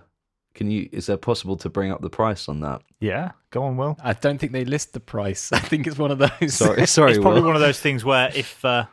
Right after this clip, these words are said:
Speaker 2: if you have to ask, you can't afford it.
Speaker 3: Oh no, no, no, they do. Um, they, they are handcrafted in Austria,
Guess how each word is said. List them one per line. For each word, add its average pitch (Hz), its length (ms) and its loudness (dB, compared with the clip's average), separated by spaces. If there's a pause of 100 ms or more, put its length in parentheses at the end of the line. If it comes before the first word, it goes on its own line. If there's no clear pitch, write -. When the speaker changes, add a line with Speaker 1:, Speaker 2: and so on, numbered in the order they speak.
(200)
Speaker 2:
if 127 100 -8
you 156 60 2
have 135 140 2
to 139 100 2
ask, 120 300 0
you 117 80 -6
can't 123 200 -4
afford 117 280 0
it. - 80 -12 (240)
Speaker 3:
Oh 294 180 6
no, 160 340 4
no, 147 200 4
no, 143 140 4
they 135 120 2
do. 107 240 0 (300)
Um, 110 320 -2
they, 117 420 -2 (600)
they 123 120 2
are 117 80 2
handcrafted 117 540 -2
in 95 100 -2
Austria, 90 640 -6